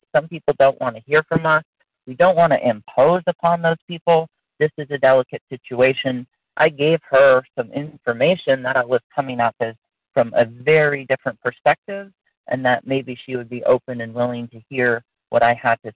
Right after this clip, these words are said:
say. Thankfully, she complied and obliged me.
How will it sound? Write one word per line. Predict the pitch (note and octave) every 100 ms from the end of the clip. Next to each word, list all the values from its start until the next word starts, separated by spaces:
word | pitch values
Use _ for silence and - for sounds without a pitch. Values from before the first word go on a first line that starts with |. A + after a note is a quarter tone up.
| -
say. | A#2+ A#2+ A#2+ _ _ _ -
Thankfully, | G3 _ D#3 D#3 D3+
she | C#3+ C3+ - -
complied | C#3 C3+ C#3 B2+ B2 B2
and | - B2
obliged | A#2 - C3 C#3 - -
me. | C#3